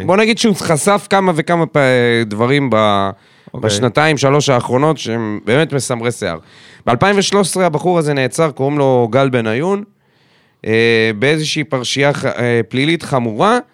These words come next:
Speaker 1: ויום אחד פשוט התיק הזה נעלם, נעלם לגמרי, הוא ש-, הוא שוחרר, ואחרי כמה שנים רואים תמונות שלו במדי משטרה, כאילו לא קרה כלום.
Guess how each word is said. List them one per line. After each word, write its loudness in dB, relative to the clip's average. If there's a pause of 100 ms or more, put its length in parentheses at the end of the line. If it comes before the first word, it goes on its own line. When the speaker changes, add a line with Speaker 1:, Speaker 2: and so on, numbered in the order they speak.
(460)
Speaker 1:
ויום 2
אחד -2
פשוט 0
התיק -2
הזה 2
נעלם, 2
נעלם 2
לגמרי, 2
הוא 0
ש-, -4
הוא -2
שוחרר, 0
ואחרי 0
כמה 0
שנים -2
רואים -2 (340)
תמונות 2
שלו 2
במדי 2
משטרה, 2
כאילו 0
לא 2
קרה 0
כלום. -8